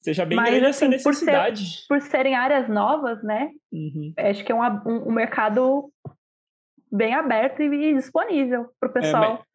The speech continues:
Speaker 1: mas
Speaker 2: de
Speaker 1: eu acho
Speaker 2: letras, pessoal de comunicação.
Speaker 1: eu acho que seria muito necessário essa re-, reinvenção de alguns cursos de graduação.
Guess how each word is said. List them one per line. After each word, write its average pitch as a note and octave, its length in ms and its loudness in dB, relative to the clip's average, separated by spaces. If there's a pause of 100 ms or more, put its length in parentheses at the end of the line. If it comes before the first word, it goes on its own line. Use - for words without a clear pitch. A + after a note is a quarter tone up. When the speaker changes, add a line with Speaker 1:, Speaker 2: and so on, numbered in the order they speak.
(200)
Speaker 1:
mas G#3 100 0
Speaker 2:
de C4 80 4
Speaker 1:
eu A#3 80 6
acho G3+ 160 2
Speaker 2:
letras, G#3 160 -2
pessoal G#3+ 240 0
de G#3 120 -6
comunicação. G#3 800 -2 (340)
Speaker 1:
eu D#3+ 100 -2
acho F#3 200 -4
que A#3 80 -4
seria G#3+ 280 -2
muito G#3 220 -4
necessário F3+ 600 -2
essa E3+ 260 -2
re-, E3+ 260 -2
reinvenção F3+ 840 -4
de E3+ 80 -4
alguns F3 340 -2
cursos E3+ 440 -4
de D#3+ 100 -4
graduação. D#3+ 800 -4